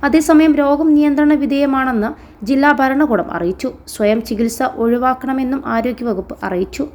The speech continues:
ഇന്നലെ വൈറൽ ഹെപ്പറ്റൈറ്റിസ് ബാധിച്ചു ചികിത്സയിലായിരുന്ന ഒരാൾ കൂടി മരിച്ചിരുന്നു.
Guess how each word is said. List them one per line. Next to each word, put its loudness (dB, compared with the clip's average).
ഇന്നലെ 4
വൈറൽ 2
ഹെപ്പറ്റൈറ്റിസ് -2
ബാധിച്ചു -4
ചികിത്സയിലായിരുന്ന -2
ഒരാൾ 4
കൂടി -6
മരിച്ചിരുന്നു. -4